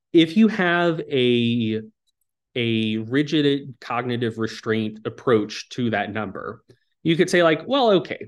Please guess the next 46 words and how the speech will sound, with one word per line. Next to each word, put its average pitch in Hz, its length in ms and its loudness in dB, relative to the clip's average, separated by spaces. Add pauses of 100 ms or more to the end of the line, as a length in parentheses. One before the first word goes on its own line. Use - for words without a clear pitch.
mm, 170 340 -8
you 240 140 2
know, 101 440 0
like, 185 540 -2
no, 175 500 6
no 147 220 4
calorie 113 480 2
counting 107 300 -2
approach 104 380 -2
is 101 100 -10
perfect, 123 480 -8
but, 190 60 2
like, 170 100 4
I, 156 140 4
I 143 120 0
wanna 196 280 4
get 143 180 4
really 135 380 4
close 117 340 0
to 120 80 -8
that 104 220 -4
number. 98 360 -6
So 110 320 2
I'm - 360 -8
gonna 208 160 6
give 175 160 4
myself 151 400 0
a 139 40 0
range 123 320 0
of, 104 200 -4
of 113 160 -8
nineteen 139 480 -2
fifty 117 440 -4
to 110 120 -8
two 120 200 -6
thousand 110 400 -2
and 104 120 -6
fifty 101 320 -8
calories. 98 500 -2
And, 107 80 -4
like, 101 140 -4
if 101 100 -4
I'm 113 160 2
in 185 160 4
that 139 240 0
range, 117 500 0